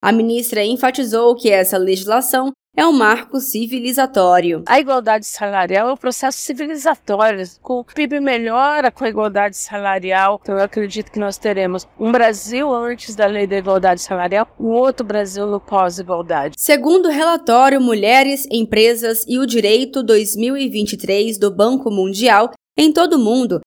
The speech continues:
Speaker 1: a eliminação da desigualdade de gênero no mercado de trabalho poderia aumentar o pib per capita em quase vinte por cento, em média, entre os países.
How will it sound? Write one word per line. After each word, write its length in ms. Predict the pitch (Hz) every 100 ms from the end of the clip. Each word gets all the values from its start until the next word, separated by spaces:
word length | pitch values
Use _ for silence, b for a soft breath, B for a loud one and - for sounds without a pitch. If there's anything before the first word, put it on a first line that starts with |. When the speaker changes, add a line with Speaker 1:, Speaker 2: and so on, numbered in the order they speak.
| _
Speaker 1:
a 140 | - 226
eliminação 800 | 254 262 269 262 233 240 254 254
da 100 | 226
desigualdade 880 | 226 226 220 208 202 190 190 196 196
de 200 | 240 247
gênero 400 | 214 214 214 247 _ -
no 140 | 240
mercado 640 | 247 240 - 220 240 233 226
de 120 | 247
trabalho 580 | 285 254 196 185 202 208 _ _ -
poderia 500 | 254 240 247 269 269
aumentar 800 | 247 269 302 359 - 277 302
o 60 | 349
pib 400 | - 254 269 285
per 280 | 277 277 262
capita 480 | - 202 - - 269
em 120 | 233
quase 460 | 226 240 262 262 247
vinte 480 | 208 302 370 - 330
por 180 | 339 302
cento, 380 | 277 277 269 -
em 120 | 214
média, 480 | 277 254 262 254 277 - _ _
entre 360 | 226 302 311 254
os 160 | 320
países. 640 | - 247 196 196 185 160